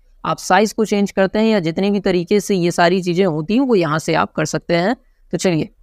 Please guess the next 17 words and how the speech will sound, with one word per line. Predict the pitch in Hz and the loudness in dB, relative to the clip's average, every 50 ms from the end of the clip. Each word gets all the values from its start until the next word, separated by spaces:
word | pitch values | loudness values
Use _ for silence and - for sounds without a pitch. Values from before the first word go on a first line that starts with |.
| - _ _ _ _ - | -20 _ _ _ _ -6
मैं | 202 165 185 208 226 | -2 0 2 2 2
यहाँ | 220 202 185 208 208 | 2 2 0 0 0
पर | 208 233 226 208 | 0 0 0 0
गया | 175 175 175 185 214 254 262 | 0 0 2 2 2 2 0
और | - - 180 180 | 0 0 0 0
इसको | 175 160 - - - 175 | 0 -2 -4 -6 -6 -6
सेलेक्ट | 165 - - 170 156 160 185 202 - | -6 -4 -2 -2 0 0 0 0 -2
किया | - 208 202 214 214 | -2 0 2 2 2
टेक्स्ट | 208 214 208 - - - - | 2 0 -4 -6 -6 -10 -8
को | - 220 240 - - _ _ _ _ - _ _ - - _ _ _ _ - _ _ _ _ _ _ - | -4 -4 -4 -4 -6 _ _ _ _ -20 _ _ -20 -20 _ _ _ _ -20 _ _ _ _ _ _ -4
और | 233 240 | -2 -2
इसमें | 240 - 247 262 262 | 0 0 2 2 4
मैंने | 226 208 190 185 196 190 | 4 4 4 2 2 0
दूंगा | 165 143 143 151 175 220 | 0 -2 0 2 2 0
टाइम्स | 220 _ _ _ - 202 190 196 214 233 233 214 175 - 170 | 0 _ _ _ -2 0 2 2 2 2 2 0 0 -2 -2
न्यू | 160 156 165 156 | -2 0 0 0
रोमन, | 170 160 156 - 156 175 | -2 -4 -6 -6 -8 -10